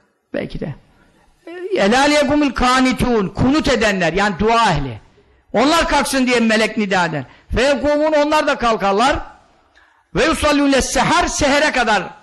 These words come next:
seher vaktine kadar kılarlar. Seher vakti de yani imsa bir saat kala.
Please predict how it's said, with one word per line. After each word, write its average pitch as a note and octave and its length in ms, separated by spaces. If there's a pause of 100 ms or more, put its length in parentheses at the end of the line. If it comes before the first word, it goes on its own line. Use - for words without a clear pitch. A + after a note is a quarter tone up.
(240)
seher C#4 340
vaktine G3+ 400
kadar G#3+ 340 (1500)
kılarlar. A3+ 640 (580)
Seher C#4 360
vakti D4 340
de F4 80
yani B3 680
imsa C4 560
bir B3+ 60
saat A#3 320
kala. F3 340